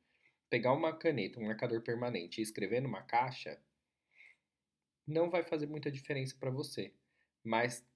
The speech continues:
talvez pro cliente te aproxime muito mais. Eu, por exemplo,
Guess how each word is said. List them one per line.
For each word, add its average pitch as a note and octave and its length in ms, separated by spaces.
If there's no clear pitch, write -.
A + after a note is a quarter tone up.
talvez A2+ 320
pro D#3+ 240
cliente C3+ 640
te - 120
aproxime B2+ 520
muito B2+ 260
mais. C#3+ 320
Eu, B2+ 140
por F#3 120
exemplo, A2 480